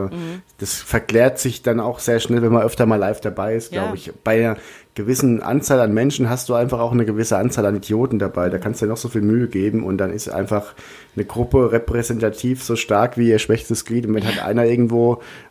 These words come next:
Speaker 1: vor den McDonald's pisst, dann hat die Eintracht vor den McDonald's gepisst und da musst du halt
Speaker 2: Ja.
Speaker 1: wirklich auch echt,
Speaker 2: Ja.
Speaker 1: ja, da, man,
Speaker 2: Nee, als
Speaker 1: man erlebt sp-, sehr spannende Dinge.
Speaker 2: Ja, vor allem, also das Thema Gruppendynamik ist, ist ganz, ganz spannend. Also das hat, fand ich immer echt <laughs> faszinierend.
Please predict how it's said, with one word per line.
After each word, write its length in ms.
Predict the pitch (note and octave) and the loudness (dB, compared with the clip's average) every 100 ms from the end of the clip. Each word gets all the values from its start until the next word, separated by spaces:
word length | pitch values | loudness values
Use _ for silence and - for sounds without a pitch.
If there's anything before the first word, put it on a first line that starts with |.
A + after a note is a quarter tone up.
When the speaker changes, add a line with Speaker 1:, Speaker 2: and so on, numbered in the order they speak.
| - | -18
Speaker 1:
vor 300 | - A2 G#2 | 0 2 4
den 500 | G#2+ G#2+ G#2+ G#2 - | 4 4 2 0 -4
McDonald's 500 | G#2 - A2 C3+ C3 | -4 0 2 2 0
pisst, 320 | - C3+ - | -2 -2 -2
dann 160 | A#2+ A2+ | 0 2
hat 160 | A#2 | 0
die 100 | A#2+ | 0
Eintracht 560 | G#2+ A#2 - G2+ F#2 - | 0 0 0 -2 -4 -14
vor 160 | - G2 | -2 0
den 140 | F#2 | 4
McDonald's 380 | F#2 - F#2+ F#2 | 2 2 0 0
gepisst 440 | F#2 G#2+ A2 - F2+ | -2 -4 -4 -4 -4
und 340 | F#2 - - | -4 -6 -2
da 100 | F#2 | 0
musst 280 | F#2+ G#2 - | 0 -2 -4
du 40 | |
halt 120 | G2+ G2 | -4 -4
Speaker 2:
Ja. 60 | |
Speaker 1:
wirklich 240 | G2+ A2 F2+ | -4 -4 -4
auch 260 | F#2 - - | -4 -8 -10
echt, 380 | F#2 - - - - | -8 -10 -18 -20 -8
Speaker 2:
Ja. 160 | F#3 - - _ | -8 -8 -14 _
Speaker 1:
ja, 240 | - F#2 F2 | -6 -4 -4
da, 140 | F2+ | -4
man, 180 | - A2+ | -2 -2
Speaker 2:
Nee, 80 | A2+ | -2
als 100 | - | -2
Speaker 1:
man 100 | B2+ | 0
erlebt 340 | A#2 C3+ C3+ - | 4 2 2 -4
sp-, 160 | - _ - | -6 _ -20
sehr 280 | - - A#2 | -12 -2 0
spannende 400 | - F#2+ F#2 G2 | 0 -2 0 -2
Dinge. 200 | F#2+ F2+ | -4 -4
Speaker 2:
Ja, 80 | - | -4
vor 160 | - A3 | 0 2
allem, 160 | A#3 | 2
also 160 | G3+ G#3+ | 2 0
das 180 | G3+ - | -4 -4
Thema 260 | B3+ A3+ | 2 2
Gruppendynamik 840 | G#3 - D#4+ E4 C#4 B3 A#3+ A#3+ A3+ | 2 -2 2 2 2 2 2 0 -2
ist, 220 | G3+ - - | -6 -8 -10
ist 180 | G3+ - | -10 0
ganz, 200 | G#3 - | 0 2
ganz 160 | F3 | -4
spannend. 440 | - F3+ E3+ E3 - | -4 -4 -4 -6 -6
Also 160 | F3+ F#3 | -8 -2
das 220 | G#3 - | -2 0
hat, 180 | G#3+ - | -2 0
fand 240 | - G3 | -2 -2
ich 100 | F3 | -4
immer 220 | F#3 G3 | -4 -2
echt 160 | D#3 F#3+ | -2 -2
<laughs> 40 | G#3 | -2
faszinierend. 720 | C#4+ C4+ - G#3+ G3 F#3+ | -2 -2 -8 -6 -2 -2